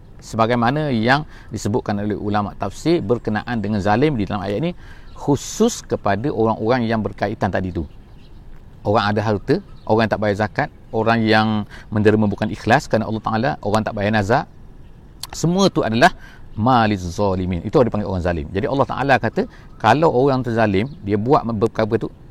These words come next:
maka tak ada bagi dia ansar. Tak ada siapa pun yang akan dapat menghalang daripada azab Allah Subhanahu wa Taala. Seterusnya, Allah Subhanahu wa Taala sebut selepas tu ialah ayat dua ratus lapan puluh, dua ratus tujuh puluh satu, kan.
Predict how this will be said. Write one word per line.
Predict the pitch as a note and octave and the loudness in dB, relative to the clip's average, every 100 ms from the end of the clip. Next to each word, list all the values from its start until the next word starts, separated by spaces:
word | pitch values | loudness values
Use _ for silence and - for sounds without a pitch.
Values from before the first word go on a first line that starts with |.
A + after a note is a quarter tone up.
| - - | -18 -6
maka | G#2+ G#2+ - D3 | -4 -4 -2 -4
tak | - | -2
ada | - B2+ E3+ E3 | -4 -2 2 4
bagi | A#2 A#2 | 4 2
dia | A#2 - | -2 -4
ansar. | A#2+ G#2 - D3 A2 - - - - - - - - | -6 -6 -2 -2 -2 -4 -14 -18 -18 -18 -20 -8 -4
Tak | - | -2
ada | B2+ C3+ | 0 2
siapa | - - D#3 | 2 2 0
pun | B2 A2+ | 0 -4
yang | |
akan | - | -2
dapat | G#2 G#2+ | 0 0
menghalang | G#2 G2+ B2+ B2 F#2+ | -2 -2 0 0 0
daripada | G2 G2 - F2+ D3 - | 0 -2 -4 -2 -2 0
azab | G#2+ F#2 A2 | -4 -2 -4
Allah | F#2 E2 G2 | -4 -6 -6
Subhanahu | - F#2 F2 - B2 A2+ G#2 D#3+ - - | -8 -12 -10 -4 -4 -2 -2 -4 -6 -10
wa | E2+ E2+ | -10 -10
Taala. | D2+ D2+ C#2+ - - - - - - | -12 -12 -12 -16 -20 -20 -18 -20 -4
Seterusnya, | - E3+ F#3+ D3 D3 B3 - - - | 0 4 4 6 4 4 -2 -18 -16
Allah | - A#2 D3+ | -2 6 6
Subhanahu | - C3 C3 | 6 2 2
wa | C3 | 0
Taala | |
sebut | C3 C3+ G3 | 0 4 4
selepas | - A#2 A2+ | 4 -2 0
tu | - - | 0 2
ialah | A2+ A#2 | 4 4
ayat | A#2 A#2 | 4 4
dua | G#2 A2+ A2 A2 | 4 4 6 4
ratus | - - - - | 2 -4 -8 -12
lapan | - G2 - A#2 A2 | -4 -4 -2 -2 -2
puluh, | - G2 G#2 | -4 -6 -2
dua | G#2+ G#2+ A#2 A2 | 2 6 6 4
ratus | - D#3 - - A2+ G2 | 4 2 0 -6 -2 -2
tujuh | - G2+ | -2 -2
puluh | A#2+ G2 | -2 -2
satu, | A2 A2 G#2 | -4 -6 -6
kan. | D#2+ | -6